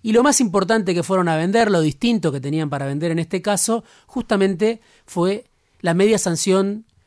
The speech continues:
de la ley bases del paquete fiscal, del programa de ajuste de Milei, que se aprobó la semana pasada en diputados. Hay que ver qué pasa en el Senado. Para afuera, para la venta que hace Milei, para la promoción que hace Milei, cuando Milei va al exterior y dice,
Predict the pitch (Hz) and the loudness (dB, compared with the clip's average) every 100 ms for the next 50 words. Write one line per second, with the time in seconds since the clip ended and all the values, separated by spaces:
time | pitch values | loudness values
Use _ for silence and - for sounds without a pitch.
0 | _ 160 165 160 180 190 214 - 160 156 | _ -4 0 2 4 4 4 2 -2 -2
1 | 151 180 175 151 - 240 202 160 202 262 | -2 -4 -6 -6 -2 0 2 0 0 0
2 | 190 151 208 180 185 165 160 170 180 190 | 0 -2 -6 -4 -2 0 0 0 0 -2
3 | 185 _ _ _ _ _ _ _ _ _ | -6 _ _ _ _ _ _ _ _ _
4 | _ - 165 - 180 165 175 190 190 - | _ -8 -4 0 0 2 2 4 2 0
5 | 156 165 151 147 170 170 180 208 226 269 | -2 -2 -2 -2 0 0 0 0 2 4
6 | 233 - 190 190 185 175 180 165 170 156 | 2 0 -2 0 2 2 2 -2 -4 -4
7 | 156 151 - 156 160 139 131 - 190 196 | -4 -6 -6 -4 -2 -4 -4 0 2 2
8 | - 233 233 196 147 143 139 143 165 208 | 0 2 2 2 0 -4 -4 -4 0 0
9 | 196 151 143 131 _ _ _ - 160 - | -2 -4 -8 -10 _ _ _ -6 -4 -4
10 | 143 143 180 185 151 143 139 139 135 135 | -4 -2 0 0 -2 -4 -6 -6 -6 -6
11 | - 220 202 160 147 139 135 147 175 165 | 0 2 2 0 -6 -6 -6 -2 -2 -2
12 | 147 _ _ _ - 143 143 170 190 185 | -6 _ _ _ -10 -6 -4 0 2 4
13 | 190 185 160 - 165 156 190 170 175 185 | 4 2 0 -6 -6 -2 0 2 0 -4
14 | - 175 165 | -4 -4 -6